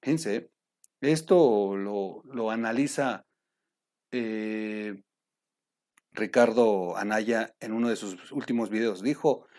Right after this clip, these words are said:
que López Obrador comete una estupidez al haber declarado que no van a sobreexplotar ya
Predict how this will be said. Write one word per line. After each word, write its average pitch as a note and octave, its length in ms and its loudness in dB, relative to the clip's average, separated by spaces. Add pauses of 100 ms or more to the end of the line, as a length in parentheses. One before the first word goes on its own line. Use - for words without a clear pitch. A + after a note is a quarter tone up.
(300)
que A#2+ 100 0
López C#3 320 2
Obrador B2 340 2
comete B2 560 0
una B2+ 760 0
estupidez B2 760 -4 (1000)
al A#2+ 180 4
haber C3 180 6
declarado C#3+ 540 4
que A2+ 140 -2
no C#3 200 4
van F3 220 4
a E3+ 80 2
sobreexplotar B2 920 -2
ya C3 360 -2